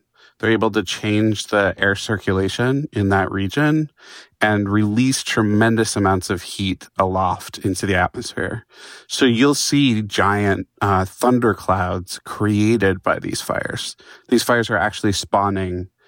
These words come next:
lightning, which is in turn creating other fires downwind. So they are creating their own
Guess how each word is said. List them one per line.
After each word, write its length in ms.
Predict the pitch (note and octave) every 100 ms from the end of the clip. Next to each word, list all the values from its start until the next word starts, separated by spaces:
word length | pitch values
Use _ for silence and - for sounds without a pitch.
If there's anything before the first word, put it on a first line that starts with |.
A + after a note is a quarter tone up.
| _ _ -
lightning, 580 | G#2+ A2 G2+ F2+ F2+ F#2
which 200 | G2+ F#2
is 160 | G2+ G2
in 200 | G2 F#2+
turn 420 | - F#2 F#2+ F2+
creating 600 | - - G2+ F#2+ G2+ - -
other 240 | G2 G#2
fires 680 | A2 - F#2 F2+ F2+ - - -
downwind. 680 | F#2+ F#2 - - - - _ _ _ _ - - -
So 400 | - A2+ G#2+ -
they 200 | - A2 -
are 220 | A#2+ C3
creating 520 | - A#2+ A2+ G#2+ G#2
their 280 | F#2+ F#2+ -
own 440 | G2 G2 G2 G2